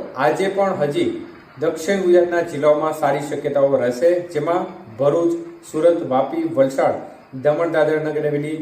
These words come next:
તાપી, નર્મદા, ડાંગ સહિતના જિલ્લાઓ છે તેમાં ઝાપટાથી માંડી હળવો મધ્યમ વરસાદ આજે પણ જોવા મળશે છૂટાછવાયા ભાગોમાં. જ્યારે મધ્ય પૂર્વ ગુજરાતના ભાગોની વાત કરીએ તો મધ્ય પૂર્વ ગુજરાતમાં પણ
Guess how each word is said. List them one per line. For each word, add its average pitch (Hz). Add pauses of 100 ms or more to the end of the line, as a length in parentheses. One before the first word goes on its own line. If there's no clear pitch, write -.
તાપી, 143
નર્મદા, 131 (140)
ડાંગ 139
સહિતના 143
જિલ્લાઓ 135
છે 143 (340)
તેમાં 170 (460)
ઝાપટાથી 170
માંડી 170
હળવો 156
મધ્યમ 139
વરસાદ 151 (260)
આજે 135
પણ 143
જોવા 135 (240)
મળશે 151
છૂટાછવાયા 143
ભાગોમાં. 151 (420)
જ્યારે 151 (480)
મધ્ય 196
પૂર્વ 190
ગુજરાતના 180
ભાગોની 165
વાત 160
કરીએ 175
તો 175
મધ્ય 170
પૂર્વ 175
ગુજરાતમાં 165
પણ 165